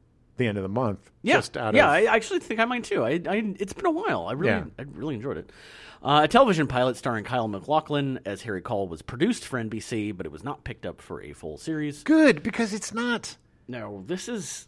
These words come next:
Speaker 1: It, what, are they gonna make it Monk,
Speaker 2: There
Speaker 1: you
Speaker 2: doesn't
Speaker 1: know?
Speaker 2: need to be a Conversation Part Two.
Speaker 1: No, it's all said there. It's all done.
Speaker 2: It
Speaker 1: It's
Speaker 2: is
Speaker 1: a
Speaker 2: a
Speaker 1: very nicely contained film.
Speaker 2: standalone story,
Speaker 1: Yes.
Speaker 2: and it is,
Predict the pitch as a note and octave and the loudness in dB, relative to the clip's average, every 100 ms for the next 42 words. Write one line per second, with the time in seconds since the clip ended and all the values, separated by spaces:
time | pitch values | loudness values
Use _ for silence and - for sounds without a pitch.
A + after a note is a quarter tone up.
0 | _ G3+ A3 A#3 G3+ G3 F#3 E3 D#3 - | _ -8 2 4 8 8 8 6 4 2
1 | A2+ C3 E3 G3 - - D#3+ E3 E3+ F3+ | 2 4 4 0 -8 -6 2 4 6 4
2 | D3+ F3 D#3+ D#3 E3+ - - D#3 E3+ D#3+ | 0 -4 -2 0 0 0 -2 0 2 2
3 | D3+ D#3 D3+ D3+ - D#3+ - - D3+ A#2+ | 2 2 2 -2 4 2 2 4 4 4
4 | A3 C#4 D4+ G#3+ C#3 E3 - - F#3 A#3 | 4 6 10 10 8 4 0 4 10 12
5 | B3 B3 B3 C4+ G3 C#3 G#2+ F2 E2 C3+ | 10 8 6 6 8 8 8 4 -2 -8
6 | - - D#3 F#3 F3 C3 F#3 F#3 A#2 E3 | -2 4 6 6 6 4 6 6 4 2
7 | - D#3+ D#3+ F3+ D3 C3 E3 - E3 D3+ | 4 6 6 6 6 4 2 2 0 0
8 | D3 C#3+ D#3 D3 - E3+ D3 D#3 G3+ F#3 | -2 0 0 0 2 2 4 4 2 6
9 | F#3+ F#3+ - F3 D3 B2+ B2 B2 C3+ G#2 | 6 6 4 2 2 2 2 4 4 2
10 | B2+ A#2+ B2+ F#2+ | -4 -4 -6 -8